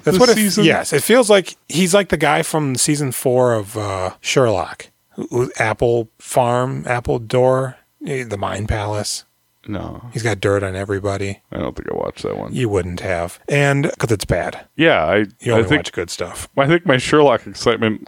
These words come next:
Speaker 2: ran out after the end of season two.
Speaker 1: Y-, watching it again,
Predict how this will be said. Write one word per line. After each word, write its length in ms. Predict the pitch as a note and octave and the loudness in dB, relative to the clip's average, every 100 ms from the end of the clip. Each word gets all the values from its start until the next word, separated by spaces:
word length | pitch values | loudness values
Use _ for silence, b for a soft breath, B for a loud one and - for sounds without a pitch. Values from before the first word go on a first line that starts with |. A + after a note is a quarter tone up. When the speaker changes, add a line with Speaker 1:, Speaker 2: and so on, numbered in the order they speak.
| - | -4
Speaker 2:
ran 180 | G2+ G#2 | 0 2
out 180 | A2+ G2+ | 2 2
after 300 | F2+ - F#2 | 0 -2 -4
the 80 | F#2+ | -2
end 140 | F#2 | -4
of 60 | - | -4
season 320 | G2+ F#2 D#2 | -4 -4 -6
two. 280 | - A2 D2 _ B B B B B | -2 -4 -6 _ B B B B B
Speaker 1:
Y-, 300 | A#3+ E4 E4+ F#4 | -4 -2 -4 -8
watching 640 | C4+ C#3+ F#3 G3+ G3 F3 | 2 4 4 4 4 6
it 80 | D#3 | 4
again, 840 | A#2+ C#3 C#3+ B2+ A#2+ A#2 G#2+ G2+ | 4 2 4 2 0 -2 -2 -6